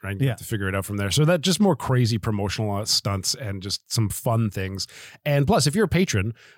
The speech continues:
Speaker 1: uh, you get to talk directly to us. You get to give us ideas and suggestions. You get to, you know, do, you, pretty much you, you own us.
Speaker 2: Yeah, become off. We call you special friends.
Speaker 1: Special friends.
Speaker 2: So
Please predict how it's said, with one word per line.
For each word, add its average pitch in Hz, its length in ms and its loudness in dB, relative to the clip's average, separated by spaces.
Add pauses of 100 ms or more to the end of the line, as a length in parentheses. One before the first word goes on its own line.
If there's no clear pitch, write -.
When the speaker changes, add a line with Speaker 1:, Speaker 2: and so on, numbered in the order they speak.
(100)
Speaker 1:
uh, 104 240 2
you 120 140 4
get 131 120 0
to 101 80 -2
talk 110 280 -2
directly 98 340 -4
to 104 220 -2
us. 98 180 -4
You 113 140 -6
get 98 120 -8
to 101 80 -4
give 92 160 -8
us 92 140 -4
ideas 92 400 -6
and 95 80 -4
suggestions. 92 680 -6 (280)
You 101 140 -4
get 98 100 -4
to, 87 240 -6
you 117 120 -8
know, 87 120 -10 (340)
do, 110 160 -6
you, 110 180 -10 (100)
pretty 147 180 2
much 92 220 -4
you, 85 140 -16 (100)
you 85 180 -12
own 87 160 -10
us. 80 220 -10 (160)
Speaker 2:
Yeah, 170 80 2
become 117 300 2
off. - 200 -4 (360)
We 147 140 -10
call 143 180 2
you 117 100 4
special 107 400 -4
friends. 98 300 -4
Speaker 1:
Special 85 420 -12
friends. 78 220 -14
Speaker 2:
So 117 180 2